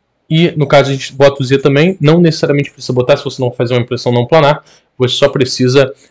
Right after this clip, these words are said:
é, subir a cada camada. Mas eu acho mais fácil sempre colocar o Z também, porque você vai ficar mais tranquilo.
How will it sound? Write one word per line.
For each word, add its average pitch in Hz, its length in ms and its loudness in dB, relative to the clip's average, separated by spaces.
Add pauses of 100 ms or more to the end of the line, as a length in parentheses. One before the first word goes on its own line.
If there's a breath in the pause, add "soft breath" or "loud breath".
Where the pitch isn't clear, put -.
(100)
é, 120 300 2
subir 139 500 -2 (120)
a 139 80 -6
cada 135 240 0
camada. 117 340 0
Mas 131 160 0
eu 165 260 0
acho 151 320 2
mais 151 140 -2
fácil - 380 -2
sempre 143 240 -4
colocar 139 360 0
o 127 140 0
Z 123 160 0
também, 127 460 -4 (420 loud breath)
porque - 160 -8
você 104 140 -2
vai 104 60 0
ficar 113 300 -2
mais 117 220 0
tranquilo. - 420 -4